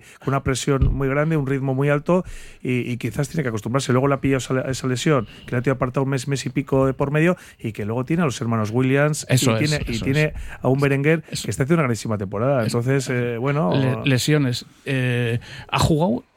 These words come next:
Speaker 2: de nueve, que no era, que no es nueve. Eh, y, y, e insisto, mm, eh, que se pe-, ¿alguien pensaba que iba a venir a disputarle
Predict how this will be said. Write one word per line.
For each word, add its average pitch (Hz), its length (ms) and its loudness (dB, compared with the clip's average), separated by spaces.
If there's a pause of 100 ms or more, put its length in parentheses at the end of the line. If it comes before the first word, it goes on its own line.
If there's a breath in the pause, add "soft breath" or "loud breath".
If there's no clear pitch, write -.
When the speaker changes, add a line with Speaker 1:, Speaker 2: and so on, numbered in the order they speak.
(100)
Speaker 2:
de 135 160 0
nueve, 151 360 4
que - 140 -12
no 127 120 0
era, 135 220 2 (220)
que 117 140 -6
no 131 160 2
es 131 220 -2
nueve. 127 500 4 (400 loud breath)
Eh, 127 340 -2
y, 151 120 -6
y, 131 340 -4
e 135 80 2
insisto, 143 600 0
mm, 113 720 0
eh, 107 460 -2 (140)
que 180 100 4
se 185 100 4
pe-, 160 220 -2
¿alguien 196 320 2
pensaba 190 440 0
que 185 100 -2
iba 190 120 2
a 180 60 2
venir 180 180 2
a 170 60 0
disputarle 175 840 0